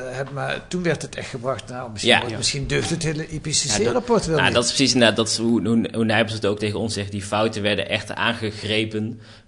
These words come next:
Speaker 2: eh, om de grotere conclusies van de I P C C ook, eh, teniet te doen.
Speaker 1: Ja.
Speaker 2: Eh, en ja, het, uiteindelijk, a-,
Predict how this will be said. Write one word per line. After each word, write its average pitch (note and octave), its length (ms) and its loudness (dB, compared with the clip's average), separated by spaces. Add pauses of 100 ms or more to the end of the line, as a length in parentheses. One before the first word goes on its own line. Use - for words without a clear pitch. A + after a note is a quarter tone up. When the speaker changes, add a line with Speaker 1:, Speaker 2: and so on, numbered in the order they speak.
(120)
Speaker 2:
eh, G2+ 300 -2 (140)
om G2+ 380 -2
de G2+ 80 -4
grotere G2+ 440 0
conclusies G#2 640 -2
van G2+ 140 0
de F#2+ 60 -2
I F#2+ 80 -2
P G2 40 -6
C G2+ 300 -4
C G2+ 260 0
ook, G#2 300 -4
eh, E2+ 120 -4 (460)
teniet F#2+ 280 -4
te F#2 100 -10
doen. F2+ 260 -6
Speaker 1:
Ja. B2+ 280 -4 (400)
Speaker 2:
Eh, F#2 360 -4
en F2+ 240 -2 (320)
ja, F2 180 -4
het, E2+ 240 -6 (160)
uiteindelijk, G2 460 2 (160)
a-, - 20 -10